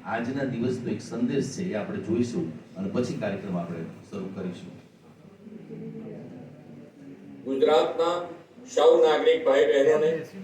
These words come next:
Speaker 2: વિશ્વ માતૃભાષા દિવસની શુભકામનાઓ. આપણી પોતીકી ભાષાનું ગૌરવ સન્માન કરવાનો દિવસ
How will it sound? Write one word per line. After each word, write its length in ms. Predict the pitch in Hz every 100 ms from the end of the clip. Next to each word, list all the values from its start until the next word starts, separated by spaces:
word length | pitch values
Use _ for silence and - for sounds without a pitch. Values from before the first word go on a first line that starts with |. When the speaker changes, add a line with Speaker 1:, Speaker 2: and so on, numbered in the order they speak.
| 202 -
Speaker 2:
વિશ્વ 320 | - - 165 160
માતૃભાષા 680 | 151 139 160 143 143 156 156
દિવસની 500 | 139 135 - 139 139 - - - _ -
શુભકામનાઓ. 800 | - 147 - 143 139 135 - - - - - _ _ _ -
આપણી 400 | - 143 - 196
પોતીકી 460 | 151 139 - 156 165
ભાષાનું 520 | 135 - 151 151 - - - - - _ _ -
ગૌરવ 340 | 269 240 269
સન્માન 420 | - - 139 156
કરવાનો 460 | 143 139 131 143 147
દિવસ 400 | 123 131 147 113